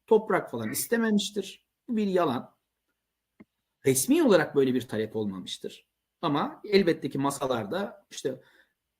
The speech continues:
diplomatik bir takım zorlamalarla, sıkıştırmalar amacıyla, İkinci Dünya Savaşı'nda Sovyetlere karşı ka-, tutu-, e,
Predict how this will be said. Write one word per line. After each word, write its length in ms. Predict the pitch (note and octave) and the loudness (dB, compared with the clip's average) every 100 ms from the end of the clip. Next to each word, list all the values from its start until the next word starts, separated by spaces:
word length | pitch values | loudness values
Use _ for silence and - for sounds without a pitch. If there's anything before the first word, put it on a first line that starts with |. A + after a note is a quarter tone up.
| _ G2+ | _ -14
diplomatik 800 | A#2 - C3+ C#3+ C#3+ - - - | -8 -2 0 0 2 0 0 2
bir 180 | G3+ E3+ | 2 2
takım 460 | D3+ D3+ C#3 B2 - _ _ _ | 0 2 2 0 -6 _ _ _
zorlamalarla, 1160 | A#2 C3+ C3+ C#3 C#3 C3+ C#3 C#3 A2+ G2+ G2+ _ _ _ _ _ _ _ _ _ _ _ _ | 2 6 6 6 4 4 4 4 0 -2 -10 _ _ _ _ _ _ _ _ _ _ _ _
sıkıştırmalar 840 | - - - D#3 - D3+ D#3 D#3 D#3+ | -16 -10 -6 -4 -2 0 2 2 2
amacıyla, 600 | D#3+ C3+ B2+ C3 A2+ G#2 | 2 0 0 2 2 0
İkinci 400 | A#2+ - D#3+ F#3 | -8 -8 -8 -4
Dünya 300 | F#3 G3 G#3 | -2 0 0
Savaşı'nda 540 | G3+ F3 F3 E3 E3+ | 2 2 2 0 -2
Sovyetlere 640 | E3+ D#3+ D#3+ E3 - E3+ F3 | -2 0 0 0 0 0 2
karşı 320 | D#3 D3 E3 | 0 -2 -4
ka-, 200 | - - _ | -8 -12 _
tutu-, 300 | - - - | -20 -18 -18
e, 60 | _ | _